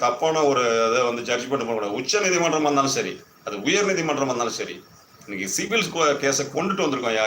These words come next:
எல்லாம் தேவையா பையன், குச்சிக்காரி பையன், தப்பா நினைச்ச கூடாதுயா இந்த லைவ்ல. அப்படி பேசியிருக்கோம். ஐம்பது வருஷத்துல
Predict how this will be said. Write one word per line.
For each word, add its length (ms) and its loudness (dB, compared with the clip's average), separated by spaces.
எல்லாம் 320 -2
தேவையா 320 0
பையன், 180 -4
குச்சிக்காரி 400 -4
பையன், 320 -6
தப்பா 240 -4
நினைச்ச 240 -6
கூடாதுயா 380 -4
இந்த 200 -6
லைவ்ல. 320 -4
அப்படி 360 -2
பேசியிருக்கோம். 460 -2
ஐம்பது 300 4
வருஷத்துல 400 4